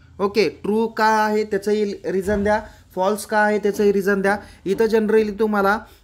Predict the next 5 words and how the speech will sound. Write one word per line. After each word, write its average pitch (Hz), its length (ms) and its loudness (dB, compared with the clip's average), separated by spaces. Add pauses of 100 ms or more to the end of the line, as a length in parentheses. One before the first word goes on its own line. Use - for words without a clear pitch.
(180)
जवळजवळ, 208 520 2
अ, 185 600 0
दहा 196 300 0
ते 220 340 2 (220)
बारा 202 420 2